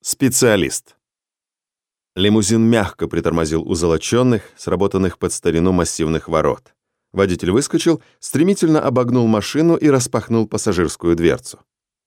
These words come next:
Годдар выбрался из салона. «Свободен, Джек», — небрежно бросил он водителю. «Пару часов можешь бездельничать. Понадобишься, позвоню».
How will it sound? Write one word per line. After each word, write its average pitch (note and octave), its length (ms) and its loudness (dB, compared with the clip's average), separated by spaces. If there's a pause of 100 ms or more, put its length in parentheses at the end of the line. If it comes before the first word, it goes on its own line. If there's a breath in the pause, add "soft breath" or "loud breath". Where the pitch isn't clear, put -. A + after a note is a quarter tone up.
(160)
Годдар A#2 560 0
выбрался F#2 560 0
из E2 140 0
салона. C#2+ 480 -2 (1040)
«Свободен, D2+ 460 0
Джек», — D2+ 300 -4 (460)
небрежно D#2 400 0
бросил E2+ 300 2
он E2 100 0
водителю. D2 460 -4 (520)
«Пару A#2+ 220 0
часов F2 380 -2
можешь E2 260 0
бездельничать. D#2+ 960 -4
Понадобишься, A#2+ 680 0
позвоню». D2 520 -4